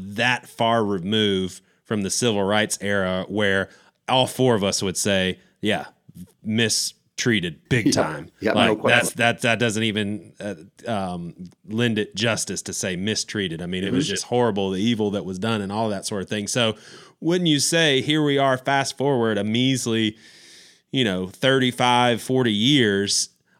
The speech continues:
Speaker 1: are, isn't that demographic still suffering from some of that just because of, uh, you know, just how they were treated and some of the disadvantages? I mean, bottom line, I was born into a household of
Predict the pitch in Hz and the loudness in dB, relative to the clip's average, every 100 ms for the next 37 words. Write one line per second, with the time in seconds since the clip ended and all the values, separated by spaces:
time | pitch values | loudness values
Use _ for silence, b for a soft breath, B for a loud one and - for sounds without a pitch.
0 | _ 110 120 - 131 143 131 117 127 - | _ -12 -10 -2 0 0 0 2 0 0
1 | _ - 107 123 127 95 110 110 123 135 | _ -16 -2 0 2 2 2 2 2 -2
2 | 120 - - - 123 117 - 120 120 131 | -2 -4 -4 0 0 0 0 0 0 -2
3 | 127 135 139 - - - - 117 135 156 | 0 0 -4 -8 -16 -8 0 2 2 2
4 | 151 151 151 151 170 - 95 120 - 117 | 0 0 0 0 0 -2 -2 -2 -2 -4
5 | - 120 120 - 110 120 113 - - 110 | 0 2 0 0 2 2 0 -6 -8 -2
6 | 110 98 95 90 76 76 117 117 95 87 | 0 0 -2 -6 -10 -10 -6 -2 -2 -4
7 | 104 - - - 117 117 110 98 113 107 | -6 -6 -6 -2 2 2 0 -4 -2 -2
8 | 98 - 139 135 135 135 131 104 104 98 | -2 0 0 2 2 2 2 0 -2 -4
9 | - - - 120 104 95 127 127 107 123 | -10 -8 -4 -2 -2 0 0 0 2 2
10 | 127 120 127 123 117 120 120 B B - | 2 0 0 0 2 2 0 B B 2
11 | 147 156 143 143 127 117 131 131 110 127 | 4 4 4 4 2 2 0 0 -2 0
12 | 127 123 135 123 110 127 131 - 120 110 | 0 0 0 0 2 0 0 0 0 0
13 | 110 104 110 107 95 | 0 -2 -2 -2 -6